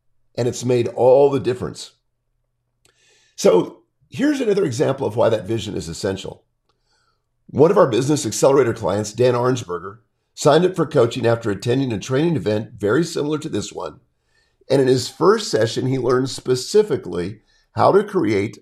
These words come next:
a written vision for his life and business. He got crystal clear on what he wanted at work and for his personal life. And as a result, his company more than doubled the first year he was in our program.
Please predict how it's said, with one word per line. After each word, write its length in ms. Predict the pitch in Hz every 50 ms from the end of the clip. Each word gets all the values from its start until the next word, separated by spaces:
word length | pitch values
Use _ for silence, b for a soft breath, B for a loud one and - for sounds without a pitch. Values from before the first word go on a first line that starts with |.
| _ -
a 80 | 113 113
written 540 | 98 90 98 120 160 - 82 185 202 185
vision 400 | - 107 95 101 98 110 113 117
for 160 | 107 113 101 104
his 140 | 101 90
life 280 | 95 104 110 104 95 -
and 140 | 92 95 95
business. 480 | 95 92 - - 82 78 - - - _ _ _ _ _ _ _ _ _ _ _
He 120 | - 143
got 400 | 110 147 143 143 135 - - - _ _
crystal 520 | - - - 147 165 208 202 - 208 220 220
clear 380 | - - 143 - 95 113 113
on 160 | 95 107 113
what 140 | 110 113 117
he 100 | 123 120
wanted 380 | 110 101 98 98 113 175 190 117
at 140 | 107 - -
work 320 | 117 101 110 110 - _ _ _ _ _ _ _ _ _ -
and 160 | 143 143 -
for 120 | 135 120
his 180 | 120 131 - -
personal 480 | - - 185 151 175 170 - - 131 131
life. 360 | 107 82 76 76 - - _ _ _ _ _ _ _ _ _ _ _ _ -
And 160 | - 135 151
as 120 | 143 117
a 40 | 139
result, 640 | 143 139 135 120 92 113 123 147 185 214 - - - _ _ _ _ _ _ _ _
his 240 | - 143 135 131 -
company 400 | - - 135 135 - - 160 156
more 240 | 139 127 120 131 131
than 320 | 139 139 127 123 - - -
doubled 420 | 147 - - 147 113 95 90 90
the 80 | 92 92
first 400 | - - - 104 135 131 - -
year 180 | 120 113 113
he 80 | 107 98
was 160 | 110 104 101
in 80 | 92 101
our 100 | 113 107
program. 520 | - 151 165 175 170 151 123 80 82 b